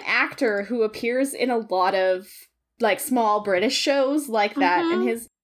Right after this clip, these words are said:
Speaker 1: and I had to look it up 'cause this, this gave me very strong vibes.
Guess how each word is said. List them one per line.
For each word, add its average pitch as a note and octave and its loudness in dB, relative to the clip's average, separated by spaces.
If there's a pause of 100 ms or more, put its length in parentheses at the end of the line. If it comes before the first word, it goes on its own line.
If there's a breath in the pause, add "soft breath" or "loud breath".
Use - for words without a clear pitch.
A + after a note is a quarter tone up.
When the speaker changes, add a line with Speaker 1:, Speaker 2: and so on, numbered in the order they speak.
Speaker 1:
and A3+ -2
I A3+ 2
had D#4 2
to G4 0
look F4 0
it C4+ 2
up A3 -2
'cause G#3 -2
this, A#3+ -4
this A3 -2
gave B3 0
me A3 0
very G3 0
strong F3+ -2
vibes. E3+ 0